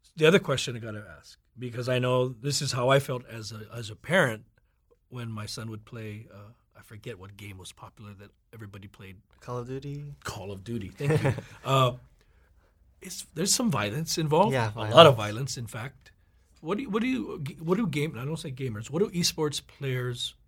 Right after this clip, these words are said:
Speaker 1: say about the violence that's happening? Um, and is it, is it contributing to other things that maybe, uh, wh-, just your thoughts on that part?
Speaker 2: Yeah, so there has been a lot of talk about that where,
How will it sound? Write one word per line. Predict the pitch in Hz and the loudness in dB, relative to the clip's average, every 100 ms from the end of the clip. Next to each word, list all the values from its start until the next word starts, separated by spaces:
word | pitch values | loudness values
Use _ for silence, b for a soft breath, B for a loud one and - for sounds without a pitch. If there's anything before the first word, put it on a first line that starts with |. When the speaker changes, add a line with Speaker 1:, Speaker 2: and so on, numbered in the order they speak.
| _ | _
Speaker 1:
say | - - 131 123 | -12 -4 -2 -2
about | 113 117 117 - | -4 -10 -12 -12
the | |
violence | 107 101 120 135 123 101 - | -10 -2 2 2 0 -6 -12
that's | - 117 | -12 -14
happening? | - 110 120 113 110 110 b b b b b b - | -12 -12 -10 -10 -10 -12 b b b b b b -16
Um, | 110 107 107 107 - _ | -14 -12 -12 -14 -20 _
and | 120 | -8
is | 120 104 | -6 -6
it, | 123 123 | -8 -10
is | 123 113 | -14 -14
it | 113 | -14
contributing | 104 95 - 156 147 135 | -14 -10 -4 0 2 0
to | 127 120 - | -4 -10 -8
other | 131 127 | -4 -4
things | - 156 143 123 | -4 -4 -2 -4
that | 120 120 | -8 -8
maybe, | 123 120 117 113 | -8 -6 -8 -10
uh, | 110 120 - | -12 -16 -18
wh-, | - - | -18 -10
just | 190 202 | -6 -4
your | 214 | -4
thoughts | 156 127 | -6 -8
on | 110 | -10
that | 98 98 | -12 -14
part? | 156 | -6
Speaker 2:
Yeah, | 165 | -2
so | 127 - 151 139 - 120 - | 2 4 6 4 0 -14 0
there | 151 | 2
has | 135 156 160 | 6 4 4
been | 151 170 | 4 6
a | 139 | 6
lot | 123 123 | 8 8
of | 123 120 113 - - | 8 4 0 -8 -14
talk | - 123 120 - | -4 2 2 2
about | 120 123 123 | 2 4 2
that | 123 120 120 113 | 0 2 2 0
where, | 113 107 107 104 | 0 0 -2 -6